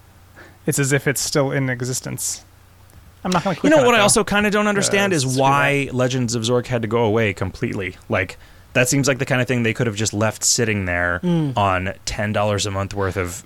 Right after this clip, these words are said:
Speaker 2: shared hosting.
Speaker 3: Yeah. Maybe it was, maybe the license
Speaker 1: It was
Speaker 3: reverted
Speaker 1: released
Speaker 3: or something.
Speaker 1: on April first, two thousand nine.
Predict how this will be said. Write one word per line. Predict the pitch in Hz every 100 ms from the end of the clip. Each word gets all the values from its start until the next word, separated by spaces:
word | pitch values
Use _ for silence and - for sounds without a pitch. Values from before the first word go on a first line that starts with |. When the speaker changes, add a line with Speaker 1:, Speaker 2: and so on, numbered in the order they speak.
| -
Speaker 2:
shared | - 104 95 92
hosting. | 101 104 98 82 85 90 151
Speaker 3:
Yeah. | 160 147 143 - - - - -
Maybe | 175 180 185 175
it |
was, | 170 143 - - - - - - -
maybe | 170 156
the | 147
license | 135 135 147
Speaker 1:
It | 208
was | 202 185
Speaker 3:
reverted | 196
Speaker 1:
released | 220 247 - 113
Speaker 3:
or | 120
something. | - 120 - 147
Speaker 1:
on | 175 180
April | 165 175
first, | - 165 165 -
two | 196
thousand | 180 160 156 147 127
nine. | 120 123 165 185